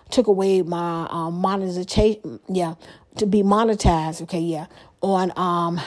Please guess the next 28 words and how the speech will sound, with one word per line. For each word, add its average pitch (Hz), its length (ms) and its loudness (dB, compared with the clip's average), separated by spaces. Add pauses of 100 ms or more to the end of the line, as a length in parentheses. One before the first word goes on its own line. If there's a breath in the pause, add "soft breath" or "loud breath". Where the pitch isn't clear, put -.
my 175 360 -2
videos 185 600 2
that - 180 -2
play 208 360 4 (260 loud breath)
because 190 400 2
I 185 160 2
was 175 220 -4
posting 202 640 0
things 190 380 -2
from 160 160 -6
TikTok 180 640 -2 (340 loud breath)
that 190 300 4
were, 175 420 2
um, 165 560 -2
I - 60 -2
guess 185 240 0
you 214 60 -12
could 175 120 -6
say, 180 180 0
debatable. 180 680 0 (680 loud breath)
So 190 420 4
you 208 140 -4
can't 220 300 4
post 240 300 4
everything 185 380 -2
from 180 140 -6
TikTok 170 540 0
on 165 380 -6